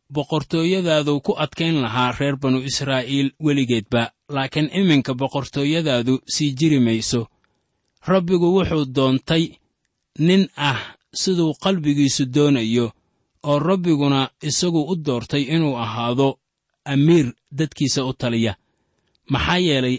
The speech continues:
adiga ma aadan xajin wixii Rabbiga uu kugu amray. Saa'ul waxaa loo sheegay bilowgiiba haddii uu Ilaah addeeco inuu barako helayo, laakiin haddii aanu addeecin waxaa jiraya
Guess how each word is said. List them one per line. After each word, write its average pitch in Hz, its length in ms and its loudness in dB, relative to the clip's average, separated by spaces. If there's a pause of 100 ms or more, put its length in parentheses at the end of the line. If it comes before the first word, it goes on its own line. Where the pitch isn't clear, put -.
(140)
adiga 156 380 0
ma 156 140 2 (120)
aadan 131 220 0
xajin 143 480 2 (220)
wixii 147 280 -2
Rabbiga 151 440 -2 (120)
uu 135 120 -2
kugu 135 320 2
amray. 120 360 0 (840)
Saa'ul 175 460 2
waxaa 160 240 2
loo 160 200 0
sheegay 131 480 0 (280)
bilowgiiba 147 760 2 (480)
haddii 139 360 0
uu 156 180 2
Ilaah 147 420 -2
addeeco 127 680 0 (180)
inuu 165 280 2
barako 139 420 -2
helayo, 113 480 -2 (580)
laakiin 147 360 0
haddii 151 400 0
aanu 147 300 2
addeecin 127 600 0 (300)
waxaa 139 280 -4
jiraya 127 420 0